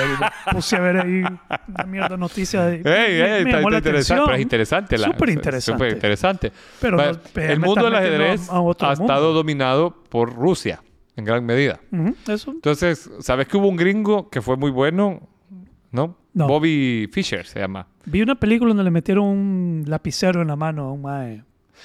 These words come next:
Speaker 1: que, que lo agarró y lo hincó. No, no era, no estaba en esa película,
Speaker 2: Mm,
Speaker 1: Bobby
Speaker 2: no sé.
Speaker 1: Fischer.
Speaker 2: Bobby Fischer. ¿Y sabes quién salió de Bobby Fischer en la película? Que se llama The Pawn Sacrifice, la película.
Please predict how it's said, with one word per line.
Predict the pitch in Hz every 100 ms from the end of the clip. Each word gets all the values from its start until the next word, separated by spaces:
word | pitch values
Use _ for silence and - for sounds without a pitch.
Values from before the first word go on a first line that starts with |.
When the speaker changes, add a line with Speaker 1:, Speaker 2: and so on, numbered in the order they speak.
| -
Speaker 1:
que, | - 139
que | 143
lo | 143
agarró | 135 127 147
y |
lo | 156 135
hincó. | 135 120 151 143
No, | 147 143
no | 143 151 165
era, | 202 - - -
no | 190
estaba | 220 214
en | 208
esa | 196
película, | 196 240 233 151
Speaker 2:
Mm, | 151
Speaker 1:
Bobby | 190 202
Speaker 2:
no |
sé. | -
Speaker 1:
Fischer. | 220 143 120
Speaker 2:
Bobby | 104 110 123
Fischer. | 165 170 185 175
¿Y | 151 -
sabes | - 127
quién | - 202
salió | 202 208
de | 202
Bobby | 196 196
Fischer | 220 175 147
en |
la | 135
película? | 151 190 - 107
Que |
se | 107 139
llama | 151
The | 120
Pawn | - 160 156
Sacrifice, | - 185 117 - 87 -
la | 113
película. | 113 170 165 104 101